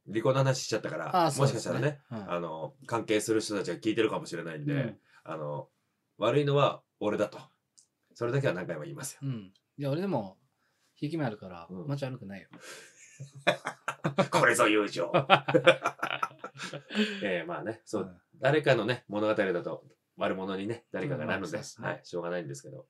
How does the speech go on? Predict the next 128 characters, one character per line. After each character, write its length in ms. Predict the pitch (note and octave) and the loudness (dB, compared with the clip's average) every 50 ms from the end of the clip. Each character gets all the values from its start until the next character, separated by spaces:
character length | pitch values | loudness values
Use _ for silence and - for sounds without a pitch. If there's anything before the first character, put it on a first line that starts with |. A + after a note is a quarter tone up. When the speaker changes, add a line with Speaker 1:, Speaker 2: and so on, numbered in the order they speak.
| _ _ | _ _
Speaker 2:
な 80 | A2+ A2 | -16 -14
ん 40 | F#2+ | -14
か 100 | F2 - | -14 -12
か 120 | - G#2 | -14 -14
っ 40 | - | -8
こ 100 | - C#3 | -8 -8
い 20 | |
い 40 | A2 | -8
こ 40 | F#2 | -8
と 40 | E2+ | -12
言 60 | E2+ | -14
っ 20 | |
て 100 | - - | -18 -18
ま 60 | F2 | -18
す 140 | - - - | -18 -18 -20
ね。 80 | - - | -20 -18
Speaker 1:
<laughs> 1600 | - - D3 C#3 - F3 - - D3 - - - - - - - - - - - - - - C#3 - - - - C3 A#2 - | -10 -8 -6 -2 0 0 0 0 -4 -4 -4 -6 -8 -6 -8 -10 -10 -8 -12 -12 -12 -12 -14 -14 -12 -10 -6 -4 -4 -4 -4
て 140 | - - A#2+ | -2 -4 0
め 100 | A#2+ A2+ | 0 0
え 40 | A2 | 0
の 100 | G#2+ G#2 | 0 0
離 100 | G#2 - | -2 0
婚 220 | A2 A2+ G#2+ - | 2 2 2 4
ね。 120 | A2 G#2+ G#2 - - - - | 2 0 0 -2 -4 0 2
Speaker 2:
う 40 | C#3+ | 2
ん。 40 | C3+ - F3 D3 C#3 | 2 4 2 4 4
Speaker 1:
<laughs> 600 | - - - - - - - - - - - - | 4 2 2 -2 -10 -10 -10 -10 -14 -12 -4 0
て 140 | C3+ B2+ C3 | 2 2 6
め 140 | D3+ E3+ E3 | 6 6 6
え 60 | E3 | 8
の 140 | F3 D#3+ D3+ | 10 10 10
お 60 | D3 | 10
手 160 | D3 D#3+ D#3+ | 10 10 10
を 100 | D3 D3 | 10 10
か 120 | C#3+ C#3+ C3+ | 8 6 4
っ 40 | |
こ 80 | - D#3+ | 6 6
よ 80 | D3+ C#3 | 6 6
く。 80 | A2 | 4
Speaker 2:
<laughs> 160 | G#2 E3+ - - - - C#3 - _ _ _ - _ _ _ - - D3+ D3+ D3+ D#3 D#3 D3+ D3 C#3+ - - - - - - | 4 2 2 0 -8 -12 -12 -12 _ _ _ -20 _ _ _ -10 -8 -6 -6 -6 -6 -8 -10 -10 -14 -16 -20 -20 -16 -10 -6
Speaker 1:
い 20 | |
や、 140 | - F#2+ F#2 | -4 -4 0
ま 200 | F#2+ G2 G2 F#2 | 0 0 0 0
あ、 40 | - | -2
フ 160 | - G#2+ G2+ | 0 0 0
ォ 40 | F#2 | 2
ー 20 | |
ゲ 100 | G2+ G#2+ | 4 2
ー 60 | G2 F#2 | 2 2
ム 80 | F#2+ | -2
ボ 100 | F#2 F2+ | -2 -2
イ 60 | F2+ | -2
ス、 160 | E2 E2+ E2+ D#2+ D2+ C#2+ - - - - | -2 -2 -6 -4 -6 -6 -8 -10 -14 -12
あ 100 | - E2 | -8 -2
り 80 | F2 F2 | 0 0
が 80 | F3 | 0
と 100 | E3+ E3+ | 0 -2
う 20 | D#3+ | -6
ご 80 | D#3 | -4
ざ 100 | - - | -4 -2
い 20 | B2+ | 0
ま 0 | |
し 0 | |
た。 0 | |
Speaker 2:
あ 20 | |
り 60 | C#3 | 2
が 120 | C#3+ C#3+ C3+ | 0 2 0
と 80 | C3 | 0
う 20 | B2 | -2
ご 60 | A#2 | -2
ざ 180 | G#2+ A#2 A2+ | -4 -4 -4
い 60 | A#2 A#2 | -4 -4
ま 140 | A#2 A#2+ | -6 -6
し 120 | A#2 - - | -6 -6 -6
た。 200 | A2+ G2+ G2 F#3 | -4 -4 -4 -4
Speaker 1:
本 200 | - A#2+ A2+ - | -2 0 0 2
当 100 | A#2 G#2+ | 2 2
に 60 | - | 2
楽 180 | G#2 G2+ G2+ G2 | 2 0 0 -2
し 60 | - | -4
か 100 | F#2+ E2+ | -6 -8
っ 60 | - | -8
た 80 | - C#3+ | -8 -10
で 80 | C#3 | -4
す。 60 | C3 | -2
Speaker 2:
は 80 | C3+ B2+ | -2 -2
い、 100 | A#2 A2+ | -2 -4
ま 120 | A#2+ A2+ G#2+ | -10 -12 -10
た 100 | - A#2 | -8 -6
待 160 | A2+ A2+ A2 | -6 -6 -6
っ 20 | |
て 80 | - A2 | -8 -12
ま 80 | G2 F#2 | -14 -14
す 120 | - G2 | -14 -16
ん 60 | F#2 F2+ | -8 0
で。 40 | |
Speaker 1:
は 140 | A#2+ C3 B2 | 2 4 4
い。 160 | F#2+ - - - | 4 0 -4 -6
で、 280 | - C#3 E3 D#3 D3+ | 2 4 6 6 6
ま 140 | D3 E3+ E3 | 6 6 6
あ、 40 | C#3+ | 8
土 80 | C#3+ D#3+ | 10 10
曜 120 | F3 E3+ | 10 10
日 80 | C#3+ A#2+ | 8 8
配 180 | B2+ B2+ A#2 | 6 4 2
信 100 | B2+ B2 | 2 -4
し 60 | - | -2
て 60 | B2 A#2+ | 0 2
ま 120 | B2 A#2+ | 2 2
す 60 | - | 2
け 100 | - F#2+ | 0 -4
ど 80 | D#2+ - | -4 -4
も、 100 | E2+ E2+ | -6 -4
そ 120 | - C3 | -2 0
の 100 | C3+ C3+ | 2 4
前 140 | C#3 C3+ A2 | 4 4 4
に 80 | F#2+ F2 | 2 -2
フ 140 | G2+ G#2 | -2 -2
ォ 20 | G2 | 0
ー 40 | F#2+ | 0
ゲ 100 | G2 F#2 | -2 -4
ー 20 | |
ム 100 | F#2+ F2+ | -4 -2
ボ 100 | F2+ F#2+ | -2 -2
イ 60 | F2+ | -2
ス 80 | - - | -2 -4
も 80 | D2 | -10
ね、 200 | D#2 F#2 F#2 - | -10 -10 -10 -10